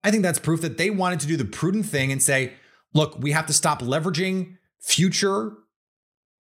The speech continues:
monies for right now because this team is not Super Bowl contending." And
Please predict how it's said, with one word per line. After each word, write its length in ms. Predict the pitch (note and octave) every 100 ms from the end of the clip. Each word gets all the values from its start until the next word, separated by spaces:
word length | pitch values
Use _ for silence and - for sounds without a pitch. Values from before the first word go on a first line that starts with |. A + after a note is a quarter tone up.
| _ _ _
monies 800 | B2+ E3 D3+ G#2 F2+ - - - _ _ _ -
for 260 | D3+ C3
right 240 | A2 F3 D#3+
now 240 | C#3+ B2+
because 280 | D3 D3+ A#2
this 160 | C3+
team 240 | - D3 C#3+
is 280 | C3+ - -
not 680 | G2+ A2 G#3 G#2+ G2 - - _ _ _ _ _ - G#2 -
Super 340 | - - D#3 B2+
Bowl 160 | B2 A2+
contending." 600 | A2+ G2+ F#2+ F2 D3 C#3 - _ _ _ _ _ _ _ _ _ _ _ _ _ _ _ _ _ _
And 680 | F#3 A#3 C3 G2+ D3 D#3+